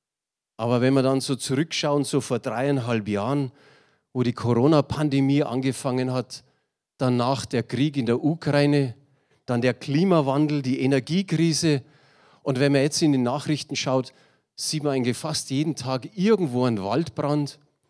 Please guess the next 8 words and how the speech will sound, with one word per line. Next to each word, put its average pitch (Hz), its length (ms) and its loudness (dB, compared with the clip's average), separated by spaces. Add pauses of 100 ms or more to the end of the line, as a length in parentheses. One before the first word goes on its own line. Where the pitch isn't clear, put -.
(240)
oder 117 240 0
Überschwemmungen, 107 880 0
Erdrutsche 160 800 2
und 151 200 0
so 127 180 -4
weiter. 123 480 -2 (720)
Die 147 180 0
Inflation, 156 880 2